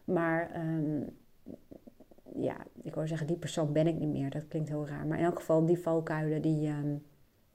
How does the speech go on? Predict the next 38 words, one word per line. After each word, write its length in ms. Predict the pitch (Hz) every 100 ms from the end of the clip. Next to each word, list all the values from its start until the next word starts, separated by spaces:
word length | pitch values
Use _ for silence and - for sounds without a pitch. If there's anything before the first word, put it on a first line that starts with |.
| _ - - - _ _
ja, 80 | - -
die 100 | -
zijn 220 | 143 143
gewoon 260 | - 143
minimaal 480 | 151 160 156 165 143
geworden. 440 | 139 - 139 - 156
Dus, 280 | - 156
eh, 80 | - -
dit 160 | 180
is 120 | 220
een 140 | 190 175
beschermingsmechanisme. 840 | 165 - 202 214 190 190 175 175
Het 100 | 165
is 40 | -
een 240 | - 190
oud 340 | 185 196 - - _
beschermingsmechanisme. 1080 | 175 160 165 151 - 147 - 147 143 - 147 - - - - -
Dat 200 | - 147
dient 260 | 180 196 208
me 60 | 165
nu 180 | 165
niet 260 | 160 151 160
meer. 320 | 147 - - - - _ _ _
Sterker 380 | - - 208 -
nog, 200 | 135 139
het, 200 | 165 160
het, 200 | 139 - -
nou 180 | 208
ja, 80 | - -
het 220 | - - - - -
blokkeert 440 | 151 156 180 240 240
me. 80 | -
Het 120 | -
zit 140 | -
me 60 | -
in 80 | 156
de 80 |
weg. 340 | 185 - -